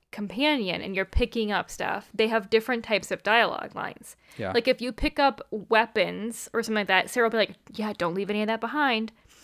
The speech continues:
Speaker 1: Like, she want, like, they clearly want you to pick up, like, the weapons, the ammo, the you know, quote unquote good stuff. But then if you pick up junk, they'll be like, "Oh, you really gonna pick up that junk?"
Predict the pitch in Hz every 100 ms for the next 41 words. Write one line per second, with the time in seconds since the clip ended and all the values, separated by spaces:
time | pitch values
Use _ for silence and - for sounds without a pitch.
0 | _ - 220 - 240 226 - 220 233 233
1 | 302 330 269 240 285 - 240 214 - 220
2 | 208 202 208 196 - 175 185 190 185 180
3 | 175 - 185 180 170 170 185 190 - _
4 | _ 202 180 - 220 196 202 185 202 180
5 | 190 - 208 _ - - - - 214 202
6 | 320 349 240 254 - 254 - 269 262 233
7 | 180 214 269 247 185 214 - 220 208 196
8 | - - 196 196 175 180 - 175 185 190
9 | 190 196 - 190 196 226 277